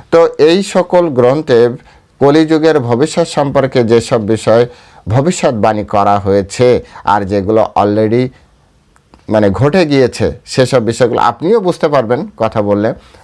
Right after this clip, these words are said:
তো তারপরে সেগুলো আমরা নিয়ে আলোচনা করছি। প্রথমে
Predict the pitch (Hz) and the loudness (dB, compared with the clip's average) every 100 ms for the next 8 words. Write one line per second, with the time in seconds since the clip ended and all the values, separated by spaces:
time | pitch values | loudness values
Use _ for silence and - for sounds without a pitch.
0 | - 107 101 110 98 113 98 - 143 135 | 0 0 2 0 0 -2 -2 -2 -2 0
1 | 117 104 101 90 90 101 92 90 87 98 | -2 -2 -2 -2 -2 -4 -4 -4 -4 -4
2 | 92 - - 131 143 175 180 151 135 | -8 -12 -2 0 0 0 2 2 0